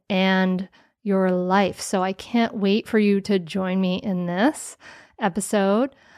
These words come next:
And before we dive in, I just wanna let you know that I have a bunch of free resources for you to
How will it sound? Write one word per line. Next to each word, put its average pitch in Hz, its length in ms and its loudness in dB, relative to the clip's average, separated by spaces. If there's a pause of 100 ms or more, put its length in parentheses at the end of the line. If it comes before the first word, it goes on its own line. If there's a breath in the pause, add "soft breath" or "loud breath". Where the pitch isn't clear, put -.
(180 soft breath)
And 247 260 2
before 269 300 2
we 294 100 2
dive 254 240 2
in, 311 160 2
I 240 80 2
just 247 220 -4
wanna 240 200 2
let 226 180 -2
you 214 120 2
know 202 480 2
that 277 340 -2
I 320 460 0
have 196 580 0
a 220 120 -6
bunch 240 640 -2
of 214 260 4
free 220 300 -2
resources 190 640 -2
for - 120 -4
you 196 380 0
to 185 340 0